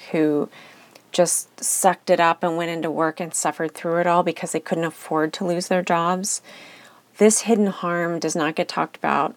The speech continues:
much beyond circles of women, and I think we need to have a larger conversation about that and do some collective introspection about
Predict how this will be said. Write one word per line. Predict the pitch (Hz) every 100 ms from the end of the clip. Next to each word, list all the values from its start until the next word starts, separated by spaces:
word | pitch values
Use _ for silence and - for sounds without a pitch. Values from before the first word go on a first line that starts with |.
| -
much | 170 165 160 - - - -
beyond | 160 160 160 160 156 151 -
circles | - 160 156 156
of | 160
women, | 156 156 170 196 214 - - - - -
and | 170
I | 160
think | 165 - 170 -
we | 170
need | 165 147
to | - - 170 _ _ _ -
have | - - 175 175 175
a | 175
larger | 156 156 165 160 170
conversation | - 170 165 - 143 -
about | 156 147 143
that | - 147 147
and | 160 147
do | 147
some | - 165 143 165 - _ _ _
collective | - 196 202 220 -
introspection | - 180 170 - 185 - 151 135
about | - 151 139 139